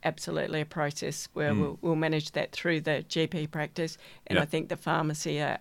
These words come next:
Speaker 1: are doing a similar process.
Speaker 2: Okay.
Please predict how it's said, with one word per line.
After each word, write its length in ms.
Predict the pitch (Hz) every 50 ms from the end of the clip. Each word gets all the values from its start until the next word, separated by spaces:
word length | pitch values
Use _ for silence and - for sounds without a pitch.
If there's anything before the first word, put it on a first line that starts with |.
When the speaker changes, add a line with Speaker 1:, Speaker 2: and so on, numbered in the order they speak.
| - 151
Speaker 1:
are 220 | 131 127 143 147 - - - - - - - - - _ - -
doing 320 | - 165 165 160 156 151
a 80 | 151 139
similar 500 | - - - - 160 151 151 151 147 143
process. 640 | - - - 175 165 147 - - - 127 147 170
Speaker 2:
Okay. 280 | 185 - - 147 143